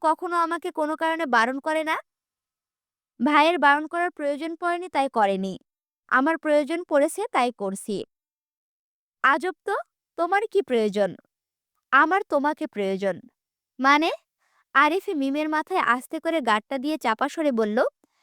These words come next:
"ব্যাঙের মাথার মতো বুদ্ধি নিয়ে এত ঝগড়া করো কিভাবে?" "আমি ঝগড়া করি?"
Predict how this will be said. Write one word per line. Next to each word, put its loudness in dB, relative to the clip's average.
"ব্যাঙের 2
মাথার -2
মতো -4
বুদ্ধি -2
নিয়ে -2
এত 0
ঝগড়া 0
করো -2
কিভাবে?" -4
"আমি 0
ঝগড়া 2
করি?" 0